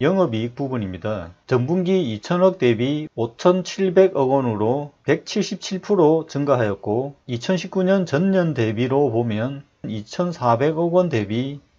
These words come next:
백삼십일 프로 증가하였다는 것이 가장 중요한 부분입니다. 석유화학 부분도 보면 십구 년도 이 분기부터 계속적으로 매출이 하락하고 있습니다. 그러니까 석유화학 산업 자체가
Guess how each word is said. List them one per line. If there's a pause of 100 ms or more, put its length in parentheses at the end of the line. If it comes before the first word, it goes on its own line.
백삼십일
프로
증가하였다는
것이 (140)
가장
중요한
부분입니다. (200)
석유화학
부분도
보면
십구
년도
이
분기부터
계속적으로
매출이
하락하고
있습니다.
그러니까
석유화학
산업
자체가